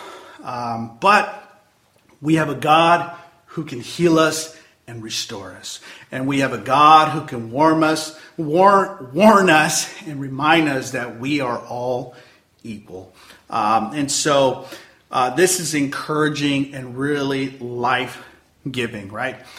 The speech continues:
Uh, now let's move forward into the New, into the New Testament. Move into the New Testament. Let's read in John chapter five, verse sixteen. So because Jesus was doing these things on the Sabbath, the Jewish leaders began to persecute him.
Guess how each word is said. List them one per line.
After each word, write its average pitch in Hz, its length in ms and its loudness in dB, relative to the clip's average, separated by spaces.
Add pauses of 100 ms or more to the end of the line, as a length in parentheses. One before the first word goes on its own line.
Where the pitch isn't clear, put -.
(200)
Uh, 135 160 4
now 156 200 4
let's 190 280 2
move 196 260 4
forward 170 380 4
into 165 360 0
the 151 100 0
New, 180 840 2 (360)
into 160 300 -4
the 139 120 -2
New 160 680 2 (300)
Testament. 110 540 -10
Move 160 220 -8
into 165 240 -2
the 135 120 -4
New 143 200 0
Testament. 139 500 -4
Let's 143 260 -6
read 143 180 -2
in 120 180 -4
John 131 340 -2
chapter 120 360 -8
five, 117 420 -4
verse 107 180 -10
sixteen. 92 600 -14 (560)
So - 180 -2
because 165 420 -2
Jesus 180 520 -2
was 160 160 -2
doing 147 320 0
these 147 260 -4
things 127 340 -8
on 123 120 -8
the 117 80 -10
Sabbath, 98 480 -10 (260)
the 165 80 -4
Jewish 170 400 2
leaders 147 380 -2
began 131 420 -6
to 135 100 -8
persecute 110 640 -12
him. 90 220 -18